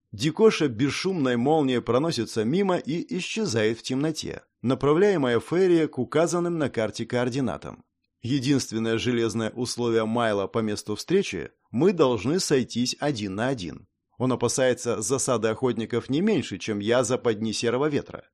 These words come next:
Вполне резонно, у нас нет причин доверять друг другу. И ему нужны пути отхода, даже если на реанимации убивашки придётся поставить крест.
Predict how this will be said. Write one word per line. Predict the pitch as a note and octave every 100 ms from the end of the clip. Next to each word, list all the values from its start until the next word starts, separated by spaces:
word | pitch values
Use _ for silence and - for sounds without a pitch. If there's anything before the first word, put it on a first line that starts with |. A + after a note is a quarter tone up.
| _ _ _
Вполне | - - - C3+ D#3+ A#3+
резонно, | B3 C3 A#2+ A2 G#2+ G#2 -
у | C#3+
нас | F3+ -
нет | F3+ B2 -
причин | G#2+ G2+ E3+ G#3
доверять | F3 A#2+ G#2+ A2+
друг | A#2+ E3
другу. | C#3 G2 D#2 - _ _ -
И |
ему | D3 F3 A#3
нужны | A#3+ G#3 C3 G#3
пути | G#3+ F#3 - G#3
отхода, | - G2 - B2+ A2 F#2+ F2+ - -
даже | C3 A#2
если | B2+ B2+ A2+
на | A2+ A#2 A2
реанимации | B2 C3 A#2+ B2 A2+ G#2+ - G#2
убивашки | A2 G#2+ B2+ D3+ - A2+ F#2+ _
придётся | D3+ E3 A2+ G#2+ C3
поставить | C3 C#3 - F#2+ F#2 -
крест. | B2 - -